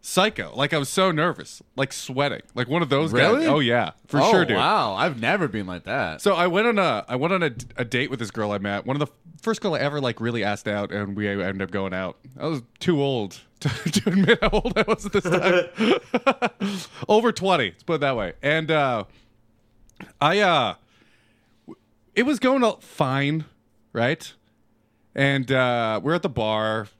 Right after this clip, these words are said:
Speaker 1: We're, like, two beers in, maybe three beers in. And we're, it's fine, but it's just not fun yet. We're just talking, just the initial bullshit, which
Speaker 2: Yeah.
Speaker 1: I can get immediately to fun now. I mean, we're goddamn stand-up comics. I mean,
Speaker 2: Yeah.
Speaker 1: we should be able to. But back then, I could not. Her friends came,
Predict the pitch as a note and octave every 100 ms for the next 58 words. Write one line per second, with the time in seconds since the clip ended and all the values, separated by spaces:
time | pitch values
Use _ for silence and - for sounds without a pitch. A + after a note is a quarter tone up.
0 | - C3 C3 - _ _ _ - B2 A#2
1 | A#2 G#2+ G#2 G2+ G2 G2 G2 F#2+ F#2+ G2
2 | - F2+ F2 F2 E2+ E2+ D#2+ - - _
3 | _ _ _ A3+ B3+ A#3 G3+ - - A#2
4 | A#2 A2+ D#3 E3 A3 - D#3 E3 - -
5 | B2 B2+ E3 F3 E3+ C3 A#2 - F#2+ G2+
6 | B2+ G#2+ G#2 A2 - G2+ G#2 G2+ G2 A2+
7 | G#2 F#2+ G#2 G#2 - A2 A#2 C3+ E2 C#3+
8 | D#3 C3 A#2+ G2+ A2 A2 F#2+ F#2+ - G2
9 | E2+ - A2 F#2 G2+ G#2 E2+ - _ _
10 | G3 E3 D#3 D3+ A2+ - A#2+ - C#3+ C3
11 | G2 - C#3+ G3+ E3+ C#3+ C3 D3 C3 B2+
12 | A2 - - - - _ F3 F3 B2+ A3+
13 | E3+ B3 E3 D3+ D#3 F3 C3+ A#2 D#3 -
14 | G#3 B3 G#3 B2+ A2+